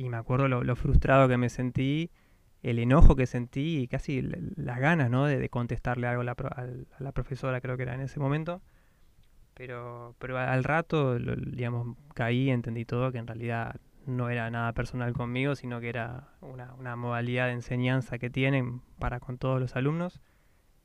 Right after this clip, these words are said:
Eh, es discutible también, no sé si es lo mejor, digamos, a veces por ahí el, el romper, pero,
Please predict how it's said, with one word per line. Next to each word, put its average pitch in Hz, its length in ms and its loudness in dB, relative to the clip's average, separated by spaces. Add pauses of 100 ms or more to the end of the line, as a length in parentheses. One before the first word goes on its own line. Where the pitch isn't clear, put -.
(200)
Eh, 120 360 -14
es 131 100 2
discutible 143 560 2
también, 143 480 0 (100)
no 151 140 -14
sé - 160 -8
si 120 140 -10
es 117 140 -6
lo 123 120 -2
mejor, 117 360 -4
digamos, 120 360 -6
a 123 40 -10
veces 127 220 -12
por 123 160 -12
ahí 120 80 -12
el, 139 260 -12
el 135 100 -6
romper, 131 580 -4 (800)
pero, 127 560 -20